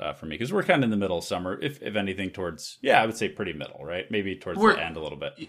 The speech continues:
Speaker 2: we're at, like, we just got up to the top of the hill and we walked a little bit
Speaker 1: Yeah.
Speaker 2: down the hill.
Speaker 1: Yeah, exactly. So here's some things to make you sad in the summer.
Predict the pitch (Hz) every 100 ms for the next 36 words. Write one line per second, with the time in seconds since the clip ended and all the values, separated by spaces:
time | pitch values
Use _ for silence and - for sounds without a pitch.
0 | - 170 175 180 175 160 147 151 147 147
1 | 123 117 135 120 151 147 151 - 135 123
2 | - - - - 127 117 143 - 139 139
3 | 139 135 117 110 104 107 107 117 107 107
4 | 101 101 85 104 98 98 90 - - -
5 | 92 78 - 104 95 80 - 64 - 101
6 | 123 120 110 98 95 87 87 85 82 92
7 | 82 78 76 80 76 73